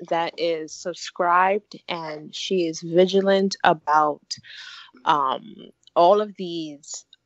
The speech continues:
People wonder, "How did, you know, how did she get in? How do, how did you get in there and whatnot?" Um, to, like, these shows, and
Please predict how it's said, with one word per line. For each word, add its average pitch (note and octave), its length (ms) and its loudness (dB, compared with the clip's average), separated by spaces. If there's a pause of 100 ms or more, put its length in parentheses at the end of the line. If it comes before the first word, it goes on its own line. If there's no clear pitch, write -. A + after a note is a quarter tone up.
(120)
People A3 280 6
wonder, F3+ 460 4
"How G#3 260 4
did, A3+ 240 -6
you A3 100 -6
know, F3 180 -8 (100)
how G3+ 100 -2
did G#3+ 140 -6
she - 120 -12
get G3 220 2
in? G3 260 -6
How F#3 120 -2
do, G#3 120 -6 (200)
how - 120 -10
did F#3+ 140 -8
you F#3 80 -8
get F#3+ 160 4
in G#3 160 -6
there D#3+ 220 -4
and D3+ 100 -10
whatnot?" D3+ 480 -4 (580)
Um, E3 260 2
to, - 180 -8
like, D3+ 180 -4
these D3+ 160 -16
shows, G3+ 480 4
and D3+ 180 -14